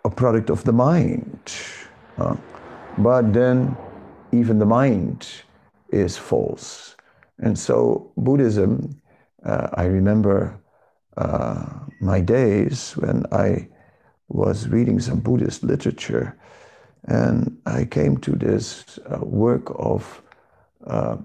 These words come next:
a Greek Buddhist, a Greek philosopher who has written extensively on Buddhism named Nikos Kazantzakis. And he just brought out this point that, uh,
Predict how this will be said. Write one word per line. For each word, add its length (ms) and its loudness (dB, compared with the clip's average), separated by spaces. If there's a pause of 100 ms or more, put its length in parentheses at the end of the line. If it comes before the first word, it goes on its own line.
(320)
a 80 -2
Greek 420 -2
Buddhist, 680 -2
a 80 0
Greek 260 0
philosopher 720 -2
who 360 -2
has 540 -8
written 300 -2
extensively 960 -2
on 160 -4
Buddhism 480 0
named 220 -2
Nikos 500 -2
Kazantzakis. 1200 -6 (600)
And 220 2
he 200 4
just 440 0
brought 280 2
out 240 0
this 160 -2
point 540 0
that, 300 2 (680)
uh, 280 2